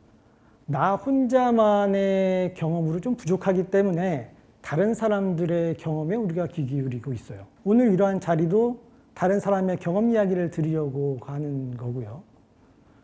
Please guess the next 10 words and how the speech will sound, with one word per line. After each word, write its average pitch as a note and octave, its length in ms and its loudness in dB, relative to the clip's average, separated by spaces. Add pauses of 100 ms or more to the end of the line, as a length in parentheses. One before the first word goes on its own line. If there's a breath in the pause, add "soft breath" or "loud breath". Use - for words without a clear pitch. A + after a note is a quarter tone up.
(200 soft breath)
책을 C#4+ 260 0
읽는 C4 240 6
것도 A3 440 2
다른 F#3+ 280 0
사람들의 F3+ 520 0
경험을 E3+ 320 -2
우리가 D#3+ 200 -4
접하려고 D#3+ 500 -2
하는 E3 160 -4
거잖아요. C#3+ 440 -8